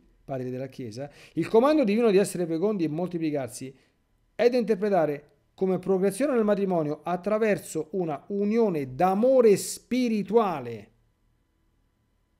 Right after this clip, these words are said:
e non fisica. Io mi permetto,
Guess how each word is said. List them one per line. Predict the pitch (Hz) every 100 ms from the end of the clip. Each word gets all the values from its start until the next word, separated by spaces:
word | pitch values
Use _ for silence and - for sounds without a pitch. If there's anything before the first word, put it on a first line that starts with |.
| _ - _
e | - 165
non | 247 214
fisica. | - 170 120 123 113 117 113
Io | 170 233
mi | 254 190
permetto, | 190 185 202 196 - - 165 160 156 _